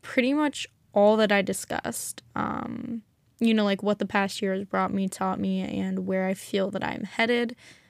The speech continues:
what I am grateful for, and, you know, the whole nine yards. So if you're interested in that, definitely give it a listen if you haven't already. That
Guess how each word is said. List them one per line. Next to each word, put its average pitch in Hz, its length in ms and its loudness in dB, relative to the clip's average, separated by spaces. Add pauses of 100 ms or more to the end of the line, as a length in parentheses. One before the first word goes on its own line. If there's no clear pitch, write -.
(200)
what 208 160 4
I 196 60 4
am 190 180 0
grateful 277 440 6
for, 254 420 4
and, 202 540 2 (180)
you 247 160 2
know, 233 100 4
the 240 120 0
whole 311 160 6
nine 240 240 8
yards. - 300 -4
So 233 240 8
if 254 180 4
you're 277 180 4
interested 349 460 4
in 320 120 4
that, 220 280 6
definitely 226 340 2
give 226 120 0
it 226 60 0
a 233 60 4
listen 196 560 0 (360)
if - 140 -4
you 202 100 4
haven't 220 320 4
already. 190 680 2 (520)
That 202 480 2